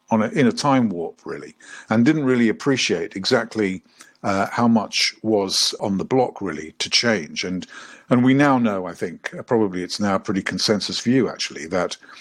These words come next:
the governance system in China has changed, uh, pretty dramatically. The role of the party and the party state in China has become, uh, recalibrated, not in a changing way.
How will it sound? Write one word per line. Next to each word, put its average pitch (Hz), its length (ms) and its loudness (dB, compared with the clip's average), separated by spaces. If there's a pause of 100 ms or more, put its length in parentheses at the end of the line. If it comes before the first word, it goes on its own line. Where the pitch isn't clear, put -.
(360)
the 127 100 4
governance 123 500 0
system 101 440 -4
in 90 140 -6
China 92 440 -2
has 85 220 -2
changed, 87 680 -4 (100)
uh, 85 240 -4
pretty 98 280 0
dramatically. 87 800 -4 (540)
The 120 100 4
role 139 340 4
of 101 120 -6
the 98 60 -14
party 107 760 -2
and 90 180 -4
the - 60 -6
party 101 400 -2
state 95 500 -2
in 80 120 -8
China 87 560 -2 (420)
has 98 240 -2
become, 95 720 -2 (120)
uh, 95 220 0
recalibrated, 101 1160 0 (380)
not 139 180 4
in 117 140 4
a 95 80 -2
changing 107 920 0
way. 92 540 0